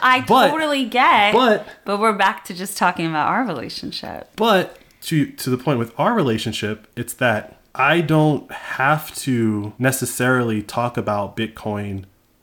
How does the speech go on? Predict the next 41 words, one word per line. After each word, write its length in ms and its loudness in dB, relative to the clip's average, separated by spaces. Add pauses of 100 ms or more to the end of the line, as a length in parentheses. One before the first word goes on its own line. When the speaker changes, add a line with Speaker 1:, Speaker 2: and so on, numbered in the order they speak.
Speaker 2:
with 280 -2
you. 200 -12
But 360 2
you 380 2
have 300 2
self-identified 1200 0 (420)
because 460 -2
of 140 -4
this 180 -4
podcast 920 -4 (200)
Speaker 1:
Yeah. 300 -8 (160)
Speaker 2:
as 140 0
a 60 0
person 500 0
who, 460 0 (300)
if 180 2
there 160 4
is 220 2
a 80 2
crazy 520 0
thing 260 0
happening, 560 0
Speaker 1:
Mm-hmm. 80 -12 (440)
Speaker 2:
you're 80 2
gonna 180 4
wanna 200 4
talk 260 2
about 280 2
it 80 2
at 140 -4
some 360 2
point 400 -2 (160)
because 280 0
you're 80 2
gonna 80 0
talk 120 0
about 140 4
it 140 -2
on 160 0
the 80 -2
podcast. 220 -12